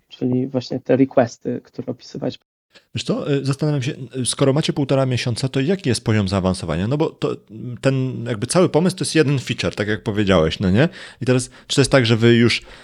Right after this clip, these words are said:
Speaker 2: jesteście, jesteście skończeni i teraz jest kwestia dodawania kolejnych, ym, sieci albo kolejnych jakichś, ym, ekosystemów, w których chcecie funkcjonować?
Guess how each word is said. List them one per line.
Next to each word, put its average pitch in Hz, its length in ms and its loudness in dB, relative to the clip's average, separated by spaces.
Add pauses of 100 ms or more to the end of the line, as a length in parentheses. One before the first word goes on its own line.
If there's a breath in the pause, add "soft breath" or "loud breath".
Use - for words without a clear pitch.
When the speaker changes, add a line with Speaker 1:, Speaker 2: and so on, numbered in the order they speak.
(340 loud breath)
Speaker 2:
jesteście, 143 440 2
jesteście 120 360 0
skończeni 123 520 2
i 113 40 0
teraz 110 200 4
jest 104 120 -4
kwestia 113 280 0
dodawania 104 440 4
kolejnych, 98 680 4
ym, 90 380 -4
sieci 101 440 2
albo 87 480 0
kolejnych 90 440 2
jakichś, 87 440 -8
ym, 87 480 -6
ekosystemów, 101 760 2
w - 60 -16
których 98 220 0
chcecie 98 220 -6
funkcjonować? 107 640 0